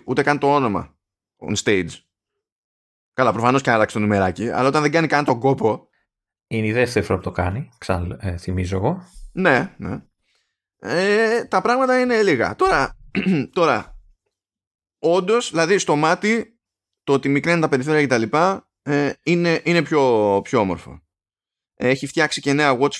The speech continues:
Speaker 1: faces για να το εκμεταλλευτεί αυτό το πράγμα. Φαντάζομαι ότι κατά πάσα πιθανότητα, ως συνήθως, δεν θα έχει κάνει update όλα τα υπόλοιπα watch faces, οπότε θα καθό-,
Speaker 2: <laughs>
Speaker 1: θα καθόμαστε στον άξονα.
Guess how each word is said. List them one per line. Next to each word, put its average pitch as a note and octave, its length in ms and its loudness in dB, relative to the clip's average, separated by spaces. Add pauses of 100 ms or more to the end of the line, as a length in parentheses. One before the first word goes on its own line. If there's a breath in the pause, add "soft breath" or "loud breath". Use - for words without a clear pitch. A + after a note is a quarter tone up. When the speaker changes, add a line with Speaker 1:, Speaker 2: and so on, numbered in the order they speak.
Speaker 1:
faces D3+ 300 -4
για C#3 160 -4
να B2+ 100 4
το B2+ 100 -2
εκμεταλλευτεί A#2+ 400 0
αυτό F#2+ 120 -2
το F2+ 80 -10
πράγμα. E2+ 360 -10
Φαντάζομαι C#3+ 400 0
ότι C#3 120 -6
κατά B2 200 0
πάσα D3 200 0
πιθανότητα, C#3+ 460 0
ως D3 100 0
συνήθως, D3 540 -2
δεν D3+ 120 -2
θα D3+ 100 0
έχει D#3 160 -2
κάνει D3+ 260 0
update C#3 260 0
όλα D3+ 120 2
τα C#3 80 0
υπόλοιπα C#3 360 2
watch B2+ 320 2
faces, F3+ 340 0
οπότε B2+ 220 -4
θα D3+ 80 0
καθό-, C#3 440 0
Speaker 2:
<laughs> - 40 -16
Speaker 1:
θα C3+ 80 -4
καθόμαστε D3 380 -2
στον B2+ 120 2
άξονα. E3+ 340 -6